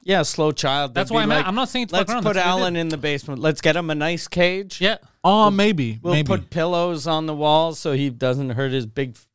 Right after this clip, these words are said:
Speaker 1: head."
Speaker 2: Yeah, and they were cra-, they thought, like, you'd, you'd go to someone's house and you'd hear, <gasps> downstairs, and they thought, uh, that one came out possessed.
Speaker 3: Oh, fuck, I have a
Speaker 1: Yeah.
Speaker 3: neighbor
Speaker 2: Yeah,
Speaker 3: that
Speaker 2: people are fucking
Speaker 3: I,
Speaker 2: stupid,
Speaker 3: I, I have
Speaker 2: bro.
Speaker 3: a neighbor, by the way, that does that sound every time.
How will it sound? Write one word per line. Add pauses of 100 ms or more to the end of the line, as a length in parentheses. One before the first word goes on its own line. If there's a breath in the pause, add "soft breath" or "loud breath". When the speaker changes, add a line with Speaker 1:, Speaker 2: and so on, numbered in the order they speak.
(120)
Speaker 1:
head." (240)
Speaker 2:
Yeah,
and
they
were
cra-,
they
thought,
like,
you'd,
you'd
go
to
someone's
house
and
you'd
hear, (140)
<gasps>
downstairs,
and
they
thought, (320 loud breath)
uh,
that
one
came
out
possessed. (180)
Speaker 3:
Oh,
fuck,
I
have
a
Speaker 1:
Yeah.
Speaker 3:
neighbor
Speaker 2:
Yeah,
Speaker 3:
that
Speaker 2:
people
are
fucking
Speaker 3:
I,
Speaker 2:
stupid,
Speaker 3:
I,
I
have
Speaker 2:
bro.
Speaker 3:
a
neighbor,
by
the
way,
that
does
that
sound
every
time.